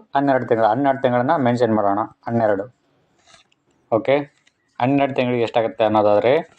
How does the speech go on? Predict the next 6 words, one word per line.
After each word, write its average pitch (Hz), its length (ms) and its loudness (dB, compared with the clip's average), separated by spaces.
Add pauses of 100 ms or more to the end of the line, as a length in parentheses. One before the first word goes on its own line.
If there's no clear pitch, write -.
(300)
ಇಲ್ಲಿ 117 120 -2
ನೋಡ್ತಾ 117 200 0
ಇರ್ಬೋದು, 117 300 2
ಹದಿನೇಳು 127 440 0
ಸಾವಿರದ 113 340 2 (2500)
ನಾನ್ನೂರ 131 480 2